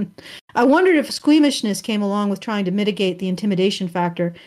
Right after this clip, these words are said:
if we felt deep down like preferring the company of other women was some kind of cop-out. If you wanna pref-, if you wanna be with other women, be with other women. What's annoying is doing things like,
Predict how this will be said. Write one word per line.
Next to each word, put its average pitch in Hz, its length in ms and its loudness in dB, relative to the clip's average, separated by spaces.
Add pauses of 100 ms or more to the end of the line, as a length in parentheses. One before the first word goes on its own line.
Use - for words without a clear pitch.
if 240 80 0
we 269 120 4
felt 269 280 0
deep 233 220 0
down 233 280 2
like 190 140 -2
preferring 214 380 0
the 190 80 0
company 196 320 -2
of 180 80 0
other 180 200 2
women 190 380 0 (300)
was 247 140 2
some 220 200 2
kind 202 180 0
of 175 120 -4
cop-out. 185 680 0 (760)
If - 280 -2
you 320 100 6
wanna 320 240 6
pref-, - 280 -6
if - 160 -2
you 349 120 4
wanna 427 220 4
be 392 140 6
with 370 100 4
other 370 160 6
women, 349 300 6
be 349 100 6
with 330 160 6
other 320 220 2
women. 277 420 2 (200)
What's 302 200 2
annoying 302 800 4 (200)
is 277 280 2
doing 311 380 4
things 285 420 0
like, 233 400 -2